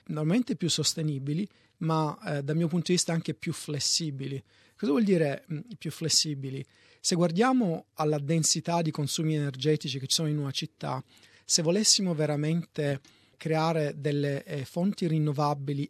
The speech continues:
all'interno della città, semplicemente non, non c'è ab-, non c'è abbastanza spazio, considerando poi la densità di produzione dell'energia elettrica. In qualche modo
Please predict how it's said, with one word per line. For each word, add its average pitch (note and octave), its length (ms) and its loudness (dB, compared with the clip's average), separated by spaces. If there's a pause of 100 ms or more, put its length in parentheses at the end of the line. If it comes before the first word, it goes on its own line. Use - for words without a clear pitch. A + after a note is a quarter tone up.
all'interno D#3 1080 0
della C#3 240 -6
città, - 560 -8 (420)
semplicemente G3 800 0
non, D3 300 -2
non D#3+ 160 -2
c'è - 160 -4
ab-, F#3+ 160 -4
non F3 120 0
c'è F#3+ 100 -2
abbastanza G3 420 -2
spazio, D3+ 800 -2
considerando D#3 640 -2
poi D3+ 260 0 (260)
la D3+ 120 -4
densità D3+ 480 -2
di D3+ 160 -2
produzione D#3 720 -2
dell'energia C3 320 -6
elettrica. C3+ 500 -10
In - 200 -20
qualche E3+ 200 -2
modo G3 280 2